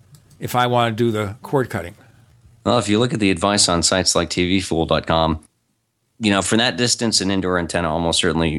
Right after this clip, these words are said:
Speaker 2: isn't gonna work. You, you wanna look at something you can put in an attic, on the roof. And if,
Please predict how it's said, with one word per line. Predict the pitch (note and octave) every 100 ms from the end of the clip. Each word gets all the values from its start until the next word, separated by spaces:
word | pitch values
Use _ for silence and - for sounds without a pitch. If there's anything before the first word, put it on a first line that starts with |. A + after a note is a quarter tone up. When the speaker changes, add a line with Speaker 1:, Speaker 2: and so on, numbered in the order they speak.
| -
Speaker 2:
isn't | G2+ E2
gonna | E2 D#2 D#2
work. | D#2+ D#2+ -
You, | D#2+ E2+
you | C#2 F2
wanna | F2+ E2+
look | F2+ -
at |
something | - F2+ E2
you | D#2
can | E2
put | - E2+
in | D#2
an | D2
attic, | F#2 F#2+ F2+ -
on | D2
the | D2+
roof. | D#2 A2 G#2 - -
And | E2
if, | -